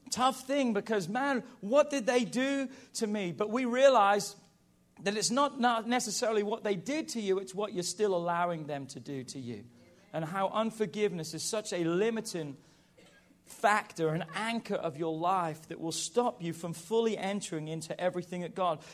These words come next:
Then we saw bondage. I mean, the bishop, he preached a message on bondage, and he talked about this. Are you ready? That we're free, we just gotta start walking in that freedom. Come on, Jesus doesn't have to do anything more. He's already done it.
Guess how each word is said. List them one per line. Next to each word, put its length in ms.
Then 160
we 80
saw 240
bondage. 540
I 60
mean, 200
the 80
bishop, 460
he 80
preached 400
a 60
message 640
on 180
bondage, 540
and 100
he 60
talked 340
about 300
this. 240
Are 40
you 120
ready? 340
That 140
we're 120
free, 400
we 100
just 200
gotta 180
start 320
walking 420
in 120
that 180
freedom. 380
Come 160
on, 100
Jesus 320
doesn't 260
have 220
to 80
do 300
anything 500
more. 400
He's 220
already 320
done 340
it. 160